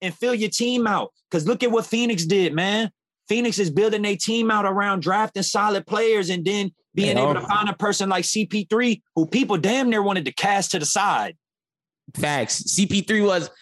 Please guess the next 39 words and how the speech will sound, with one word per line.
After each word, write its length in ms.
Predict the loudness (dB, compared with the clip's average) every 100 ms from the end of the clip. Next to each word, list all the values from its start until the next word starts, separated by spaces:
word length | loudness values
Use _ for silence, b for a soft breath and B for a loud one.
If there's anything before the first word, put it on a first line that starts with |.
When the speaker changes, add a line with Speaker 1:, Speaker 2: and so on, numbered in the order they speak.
| b
Speaker 2:
they 160 | -2 0
didn't 160 | 2
wanna 160 | 2 2
take 180 | 2 0
that 140 | 0
contract. 560 | 0 0 0 0 -2 -4 _
Speaker 1:
So 220 | -4 -2
maybe 300 | 0 0 0
C 200 | 0 0
J 160 | 0 0
McCollum 540 | -2 -2 0 2 0
can 160 | -2 -2
be 120 | 0
that 180 | 0 -2
for 120 | -2
us. 200 | -2 -4
Somebody 400 | -4 -2 -2 0
Speaker 2:
That's 80 | -2
a 60 | -4
Speaker 1:
that 80 |
people 240 | -6 -6 -4
was 140 | -2
talking 280 | 0 0 0
about, 300 | 0 0 0
man, 240 | -4 -6
ain't 180 | -6 -4
got 200 | -2 0
it 100 | 0
like 200 | -2 -2
that 200 | -4 -6
no 100 | -6
more. 260 | -6 -2 -2
And 80 | -2
you 100 | -2
got 180 | 0 0
him 80 |
with 160 | -2 0
B 200 | 0 2
I, 240 | 2 0